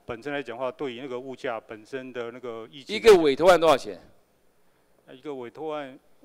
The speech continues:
Speaker 1: 我们基本上都是差不多六七十万，哎。
Speaker 2: 六七十万执行一年多执行不出来。
Speaker 1: 没有，我，我们基本上那个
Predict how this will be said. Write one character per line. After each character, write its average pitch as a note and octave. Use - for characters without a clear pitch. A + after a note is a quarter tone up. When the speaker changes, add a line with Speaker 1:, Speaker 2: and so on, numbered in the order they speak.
Speaker 1:
我 C3+
们 D3
基 G3+
本 C#3
上 D#3
都 D#3+
是 D#3
差 D#3
不 D3+
多 D3
六 C#3
七 C3+
十 A#2+
万， A2+
哎。 G#2
Speaker 2:
六 A3
七 A3
十 F3+
万 F#3+
执 F#3
行 E3
一 F3
年 D3
多 D3+
执 C3+
行 C3+
不 C3
出 B2+
来。 E2+
Speaker 1:
没 G3+
有， D#3
我， C#3+
我 E3+
们 F3+
基 G#3+
本 C#3+
上 E3+
那 E3+
个 C3+